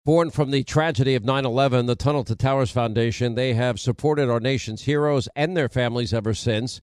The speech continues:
Heroes like Marine Corps Sergeant Adam Mayo. Now, Mayo served our nation for over seven years before he was catastrophically injured during training.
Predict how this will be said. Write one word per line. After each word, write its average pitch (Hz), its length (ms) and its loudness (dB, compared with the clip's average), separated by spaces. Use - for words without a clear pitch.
Heroes 151 420 0
like 127 280 -2
Marine 131 300 0
Corps 131 300 4
Sergeant 135 720 2
Adam 131 400 0
Mayo. 127 500 0
Now, 110 220 -10
Mayo 123 380 0
served 147 400 -2
our 117 120 4
nation 110 440 0
for 117 120 -2
over 110 200 -2
seven 147 420 -2
years 123 300 0
before 123 400 -2
he 117 160 0
was 113 240 0
catastrophically 117 920 -2
injured 120 400 0
during 117 280 0
training. 120 560 0